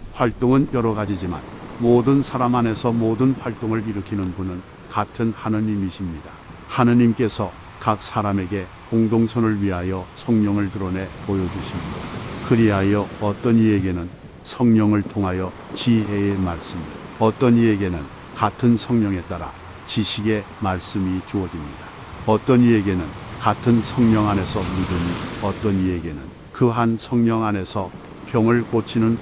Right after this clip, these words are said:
은사가 주어집니다. 어떤 이에게는 기적을 일으키는 은사가,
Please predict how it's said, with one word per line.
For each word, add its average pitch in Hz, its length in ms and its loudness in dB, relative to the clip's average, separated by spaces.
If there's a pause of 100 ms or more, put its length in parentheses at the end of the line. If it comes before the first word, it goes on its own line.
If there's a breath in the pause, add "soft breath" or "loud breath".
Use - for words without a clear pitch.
은사가 98 560 -4
주어집니다. 90 680 -8 (360)
어떤 123 380 6
이에게는 98 500 4 (240)
기적을 113 440 4
일으키는 101 600 2
은사가, 95 480 -4